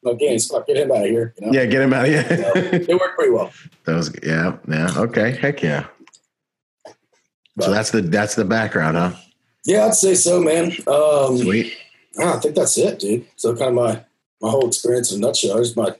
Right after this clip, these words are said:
Speaker 1: my D V two fourteen or my E R B, I guess.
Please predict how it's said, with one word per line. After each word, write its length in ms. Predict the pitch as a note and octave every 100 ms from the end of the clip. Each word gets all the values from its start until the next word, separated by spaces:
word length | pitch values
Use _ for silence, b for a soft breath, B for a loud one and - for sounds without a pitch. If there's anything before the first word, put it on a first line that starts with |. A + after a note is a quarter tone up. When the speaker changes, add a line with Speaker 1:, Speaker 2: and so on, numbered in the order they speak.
| A2+
Speaker 1:
my 80 |
D 120 | A2 B2+
V 140 | B2
two 180 | A#2+ C3+
fourteen 500 | B2 B2+ - C#3 C3+
or 60 | G#2+
my 200 | G2+ F#2
E 120 | A#2+
R 60 | A#2
B, 280 | A2+ C#3 G2
I 40 |
guess. 360 | F#2 F#2 -